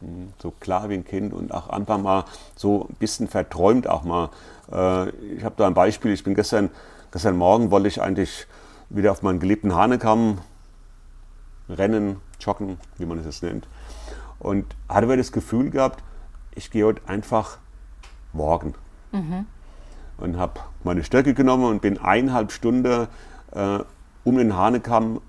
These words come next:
Speaker 1: hoch zum, einfach da in der Natur gewalkt und hab das mal so,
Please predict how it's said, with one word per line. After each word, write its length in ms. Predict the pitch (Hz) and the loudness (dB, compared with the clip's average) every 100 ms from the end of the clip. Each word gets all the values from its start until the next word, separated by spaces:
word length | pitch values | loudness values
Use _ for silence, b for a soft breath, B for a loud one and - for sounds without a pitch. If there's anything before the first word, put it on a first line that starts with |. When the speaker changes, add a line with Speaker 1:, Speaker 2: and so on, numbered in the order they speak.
| - - - | -18 -18 -2
Speaker 1:
hoch 200 | 101 113 | 0 2
zum, 180 | 110 - B B | -2 -4 B B
einfach 280 | - 104 117 | -4 0 0
da 320 | 104 95 95 - | 4 4 4 0
in 100 | 110 | -2
der 100 | 104 | 0
Natur 440 | 98 87 - 131 | 0 -2 0 0
gewalkt 640 | - 85 85 139 160 - - b b b b | 0 2 4 4 0 -10 -20 b b b b
und 120 | - 98 | -8 -6
hab 120 | 101 | -2
das 200 | 117 - | -4 -4
mal 180 | 107 107 | -6 -4
so, 420 | 113 104 104 | 2 4 4